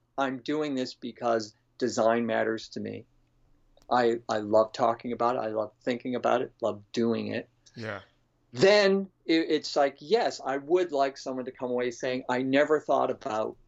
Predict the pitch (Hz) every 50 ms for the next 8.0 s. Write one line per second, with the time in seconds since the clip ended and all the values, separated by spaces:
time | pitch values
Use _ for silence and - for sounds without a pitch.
0 | _ _ - 117 110 107 104 - - - _ _ _ _ _ _ _ _ _ _
1 | _ _ _ _ _ _ _ _ _ _ _ _ _ _ _ - 156 151 143 143
2 | 143 139 139 139 135 131 - _ _ _ _ _ _ _ _ _ _ _ _ _
3 | _ _ _ _ - 139 139 143 151 180 196 208 - - - - 190 175 175 170
4 | 160 156 139 135 135 127 - - - - - 180 190 185 - 190 185 175 196 190
5 | 160 131 120 107 117 120 - - 143 143 - - 143 127 - - 123 123 - -
6 | - 127 117 117 - 117 104 120 113 117 117 - 120 117 120 123 113 117 120 120
7 | 120 120 117 123 131 123 120 117 - 123 117 120 127 120 - - - - -